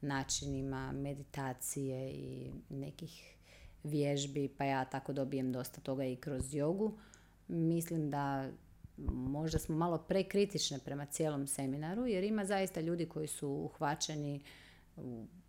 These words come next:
svakodnevnicu života, u, u toliku brzinu da ne, ne stignu jednostavno odmoriti, sjest, udahnuti i osjećaju stvarno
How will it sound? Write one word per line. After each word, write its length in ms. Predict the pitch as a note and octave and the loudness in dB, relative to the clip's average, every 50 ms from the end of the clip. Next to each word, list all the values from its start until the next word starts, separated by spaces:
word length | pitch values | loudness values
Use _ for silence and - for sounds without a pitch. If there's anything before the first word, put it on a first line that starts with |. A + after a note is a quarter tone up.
| - | -6
svakodnevnicu 840 | - - - - - - D#3 D#3+ - E3 D3+ D#3 D3 D3 C#3 - D3+ | -2 -2 0 0 0 0 0 0 0 0 0 0 0 -2 0 0 0
života, 640 | C#3+ C#3+ C#3+ D3 C#3+ C#3+ D3 D3+ D3+ - D#3+ D#3 D#3 | 0 0 0 0 2 0 0 0 0 2 4 4 4
u, 340 | C3+ C3+ C#3 C3+ C3+ C3+ C3+ - - - - - | 4 4 2 2 0 0 -2 -4 -8 -16 -20 -8
u 120 | - G#3 D#3+ | -6 -6 -4
toliku 440 | - - E3+ E3 F3 E3+ E3+ - D#3 | 0 2 2 2 2 2 0 -2 -2
brzinu 800 | C#3+ C3+ E3 D3 D3 C#3+ C#3+ D3 E3 F3 F#3 G3 G3+ G3 F#3+ E3+ - - - - - - | 0 0 0 0 0 0 2 4 6 8 8 8 8 6 6 4 0 -8 -16 -18 -8 -6
da 220 | D#3 D3+ D3 E3 | -2 2 4 6
ne, 300 | D#3+ D#3+ D#3+ E3 E3+ F#3 | 6 6 4 4 2 2
ne 280 | F3 E3+ E3+ F3 E3+ E3 | 4 4 4 4 4 4
stignu 380 | E3+ - - C4 B3+ A#3 G3 E3+ | 4 6 6 6 6 6 6 6
jednostavno 680 | D#3+ E3 E3+ F3 E3 E3+ - D#3 D#3 D#3 D#3 D#3 - | 6 6 4 4 2 0 0 0 2 2 2 2 2
odmoriti, 720 | D#3 D3+ D3 E3 E3+ E3+ F3+ F#3 F3+ D#3+ C#3+ - - D3 C3+ | 2 4 6 8 8 10 10 10 10 8 6 6 2 0 2
sjest, 640 | - - - - F#3 F3+ E3+ E3 C#3+ - - - - - | 4 4 4 6 6 6 6 6 4 2 -2 -4 -4 0
udahnuti 960 | E3 E3+ E3 E3 F#3 F3+ F#3 G3 F#3+ - - F#3 D#3+ D3+ D3 - - D3+ D3 D3 | 0 2 4 6 8 8 8 8 6 4 0 0 0 0 0 -2 0 0 2 2
i 160 | D3 D3 D3+ | 2 2 2
osjećaju 520 | D3+ - - E3+ F3 F3 - F#3+ F3 D#3+ | 2 4 4 4 4 4 4 4 4 2
stvarno 500 | E3 - - F3+ F3+ G3+ F#3+ G3 F3+ D#3 | 2 0 2 4 6 6 8 6 4 4